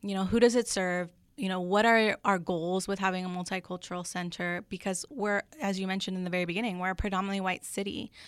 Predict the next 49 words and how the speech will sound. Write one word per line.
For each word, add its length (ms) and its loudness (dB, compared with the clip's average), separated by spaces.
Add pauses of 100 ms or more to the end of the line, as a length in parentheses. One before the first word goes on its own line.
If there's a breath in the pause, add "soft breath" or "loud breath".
and 140 2
it's 120 -2
not 300 2
easy 380 2
to 120 0
serve 300 2
a 60 -2
majority 500 0
and 160 -2
a 20 -2
minority 520 -2
in 160 -6
the 40 -6
same 220 -4
space. 540 -8 (260 loud breath)
But 380 4 (180)
this 160 2
multicultural 640 2
center 320 0
will 140 2
essentially 520 -2
have 320 -6
to 100 -6
figure 240 -4
out 140 -4
how 140 -12
to 100 -12
do 220 -12
that. 200 -20 (320 loud breath)
And 120 0
so 100 6
there's 140 4
a 60 2
lot 220 6
of 80 -2
questions 500 0
still 240 -2
unanswered. 800 -2 (140)
I 100 -2
think 320 -2 (140)
there's 180 0
a 40 -2
lot 200 2
of 100 -4
passion 360 0
and 120 -2
momen-, 380 -2
momentum 680 -2
behind 520 -2